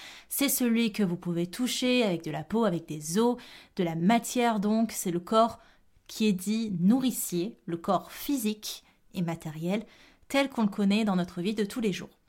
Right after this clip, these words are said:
Grâce à ce corps, nous expérimentons la matière et nous pouvons commencer notre exploration à travers les autres corps. Le plan vibratoire du corps physique, c'est le plan vibratoire terrestre.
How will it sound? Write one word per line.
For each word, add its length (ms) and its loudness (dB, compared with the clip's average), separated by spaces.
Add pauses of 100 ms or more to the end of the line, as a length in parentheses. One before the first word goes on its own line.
(240)
Grâce 300 6
à 60 2
ce 120 0
corps, 520 4
nous 300 4
expérimentons 960 0
la 220 4
matière 720 -2 (420)
et 120 4
nous 100 6
pouvons 300 0
commencer 420 0
notre 300 -2
exploration 920 -4
à 100 -4
travers 520 0
les 220 -4
autres 220 -4
corps. 340 -12 (440)
Le 200 2
plan 420 2
vibratoire 1080 0 (100)
du 260 -6
corps 320 -2
physique, 460 -6
c'est 200 -8
le 100 -8
plan 380 -6
vibratoire 880 -8 (140)
terrestre. 640 -8